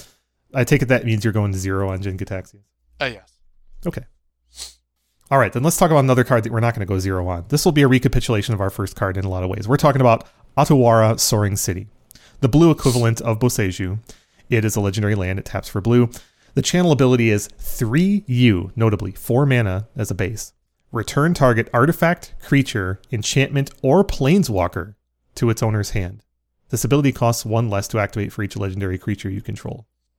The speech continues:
Speaker 1: So, it's unsummon, it hits artifact, creature, enchantment, or planeswalker. So, disenchant, creature, and planeswalker. What does this not hit? It doesn't hit lands. So it's like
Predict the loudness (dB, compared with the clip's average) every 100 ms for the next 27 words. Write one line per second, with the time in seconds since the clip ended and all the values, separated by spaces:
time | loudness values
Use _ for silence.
0 | _ -2 2 2 -2 -12 _ _ _ -6
1 | -6 -8 -2 2 2 2 2 0 -4 -8
2 | _ -8 -4 -2 -4 -4 -2 0 -2 -4
3 | _ _ _ _ -6 -4 -4 -6 -8 _
4 | -14 -10 -6 -4 -4 -6 -4 -2 0 0
5 | 0 0 -6 -8 -14 -16 _ _ _ _
6 | -4 0 2 0 -2 -2 -2 -2 -2 -2
7 | -2 -4 -2 -2 -2 -2 -2 -2 0 0
8 | 0 0 2 0 -2 -2 0 -2 2 2
9 | 2 -4 _ _ _ -10 -4 -2 -2 -4
10 | -4 -4 -4 -10 -16 _ -8 -4 -4 -6
11 | -12 -14 -18 _ _ _ _ -2 2 2
12 | 0 -2 0